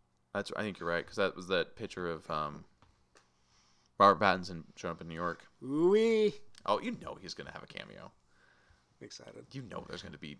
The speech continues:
Speaker 1: he's
Speaker 2: I'm
Speaker 1: gonna
Speaker 2: excited
Speaker 1: show
Speaker 2: for that
Speaker 1: up.
Speaker 2: Penguin show. I'm
Speaker 1: What, I
Speaker 2: excited
Speaker 1: mean,
Speaker 2: that
Speaker 1: what else is he gonna be doing? Like,
Speaker 2: Matt
Speaker 1: they're gonna
Speaker 2: Reeves
Speaker 1: have
Speaker 2: has his Batverse.
Speaker 1: Yes, exactly. Like,
Speaker 2: Yeah.
Speaker 1: you're gonna have Penguin show that's set in between each movie, and what's Batman doing? Like, napping
Speaker 2: Yeah.
Speaker 1: the entire time? <laughs> Like,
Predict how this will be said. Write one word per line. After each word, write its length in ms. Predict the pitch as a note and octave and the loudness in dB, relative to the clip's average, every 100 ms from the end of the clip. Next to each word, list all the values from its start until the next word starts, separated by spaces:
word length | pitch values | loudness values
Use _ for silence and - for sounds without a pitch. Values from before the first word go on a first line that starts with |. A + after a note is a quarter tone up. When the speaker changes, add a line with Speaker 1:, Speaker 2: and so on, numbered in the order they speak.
| - | -16
Speaker 1:
he's 140 | - | -6
Speaker 2:
I'm 60 | - | -4
Speaker 1:
gonna 80 | |
Speaker 2:
excited 240 | D3+ C3+ B2 | -2 -2 -6
Speaker 1:
show 60 | |
Speaker 2:
for 80 | - | -6
that 80 | A#2 | -8
Speaker 1:
up. 80 | A2+ | -6
Speaker 2:
Penguin 300 | B2+ B2+ B2 | -8 -10 -12
show. 140 | B2+ | -12
I'm 60 | B2 | -14
Speaker 1:
What, 40 | |
I 340 | - _ _ D3+ | -16 _ _ 0
Speaker 2:
excited 180 | D#3+ F#3+ | 4 4
Speaker 1:
mean, 40 | F#3 | 6
Speaker 2:
that 40 | F3 | 10
Speaker 1:
what 60 | |
else 180 | F3+ F3+ | 10 10
is 100 | D#3 | 0
he 80 | C#3+ | 0
gonna 160 | D3 | 0
be 120 | C3+ B2+ | 0 -2
doing? 180 | C3 D#3+ | -2 2
Like, 120 | C#3+ | 4
Speaker 2:
Matt 40 | |
Speaker 1:
they're 80 | C#3+ | 4
gonna 180 | C3 B2 | 4 4
Speaker 2:
Reeves 120 | B2+ | 2
Speaker 1:
have 80 | C3 | 0
Speaker 2:
has 100 | C3+ | -4
his 180 | C#3+ B2 | -6 -8
Batverse. 840 | - A#2+ B2 - B2 A#2+ - - - _ _ | -8 -8 -10 -12 -10 -10 -10 -10 -14 _ _
Speaker 1:
Yes, 540 | B2 D#3 F#3 - - B2 | -14 -8 -8 -8 -8 -6
exactly. 460 | A#2+ E3 A#2+ F2+ | -2 -2 -2 0
Like, 140 | A2 A#2 | 0 -2
Speaker 2:
Yeah. 80 | A2 | 0
Speaker 1:
you're 80 | C3 | 0
gonna 80 | C3+ | 4
have 220 | C3 B2 - | 2 0 -10
Penguin 420 | - B2 A#2+ C3 | -6 -4 -2 -2
show 360 | B2+ C#3+ C3 B2+ | 0 4 6 6
that's 220 | A#2 F#2+ | 4 2
set 360 | - A#2+ - - - | 2 2 2 -2 -2
in 140 | B2+ | -2
between 340 | C3 B2 B2 A2+ | 0 -2 -2 -2
each 200 | - A2 | -2 -2
movie, 260 | A2+ B2 | -2 0
and 100 | A2 | 0
what's 140 | G#2+ - | -2 2
Batman 380 | G#2 G#2 E2+ | 4 4 0
doing? 160 | D2+ D#2 | -4 -6
Like, 120 | D#2+ | -6
napping 340 | E2+ D#2+ - C3 | -2 -2 -2 -4
Speaker 2:
Yeah. 40 | |
Speaker 1:
the 120 | C#3+ | -6
entire 240 | C#3+ D3+ D3 | 0 2 4
time? 260 | - F#3+ D#3+ | 8 8 8
<laughs> 20 | |
Like, 180 | D3 | 4